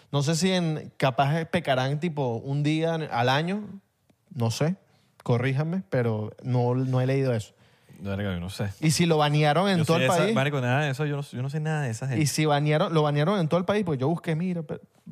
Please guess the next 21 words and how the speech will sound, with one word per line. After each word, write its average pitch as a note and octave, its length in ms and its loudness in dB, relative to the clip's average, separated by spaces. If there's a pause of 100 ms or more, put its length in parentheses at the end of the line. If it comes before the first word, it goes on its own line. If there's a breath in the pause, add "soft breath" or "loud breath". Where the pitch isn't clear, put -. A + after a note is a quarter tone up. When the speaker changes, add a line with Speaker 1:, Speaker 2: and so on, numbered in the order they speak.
(140)
Speaker 1:
como C3 280 0
que A#2+ 60 -2
busqué, B2 280 -2 (100)
¿es A#2+ 180 -2
ilegal? F3 560 2 (120)
Es A2 260 -4
ilegal. G#2 480 -2 (400 soft breath)
Pero D3 200 2
no D#3 120 2
lo F3+ 120 4
venden G3+ 360 2
así E3 240 0
como G#3 200 0
que, A#2+ 120 -2
no B2+ 220 0
lo C#3+ 180 2
venden D#3 500 0
así B2 280 -4
como D3 240 -2
que. A#2+ 80 -2
Speaker 2:
O - 40 -12